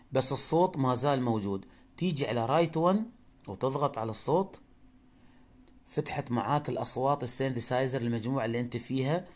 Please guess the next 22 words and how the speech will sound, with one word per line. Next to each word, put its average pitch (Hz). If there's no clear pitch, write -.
اللي 110
اخترت 120
فيها 123
الصوت. 147
ولاحظ 156
معاي 143
فوق 135
طلع 127
لك 131
كلمة 120
فايل، 165
أن -
تقدر 151
أنك 120
أنت 127
الحين 143
تعمل 120
لهم 139
كوبي 143
وتسيفهم 123
في 120
اليوزر 120